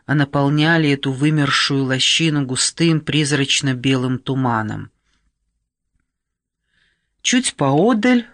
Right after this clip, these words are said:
бродила пассия Фавре, удручённая и горестно осматривая лес,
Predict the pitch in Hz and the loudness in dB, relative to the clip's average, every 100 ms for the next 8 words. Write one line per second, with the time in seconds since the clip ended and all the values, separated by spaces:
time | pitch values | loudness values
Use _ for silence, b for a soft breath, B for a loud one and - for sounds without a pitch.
0 | - 139 139 139 233 269 262 180 185 - | -6 -2 0 2 2 2 0 -2 0 0
1 | 202 190 - 180 147 131 120 92 _ B | 0 0 0 0 0 0 -2 -6 _ B
2 | B B B B 151 143 139 - 165 160 | B B B B 0 0 0 0 2 2
3 | 147 135 156 156 - 139 127 147 135 123 | 2 2 2 2 0 -2 0 0 -2 -2
4 | 127 123 123 120 143 185 180 - | -4 -2 -2 0 0 0 0 -4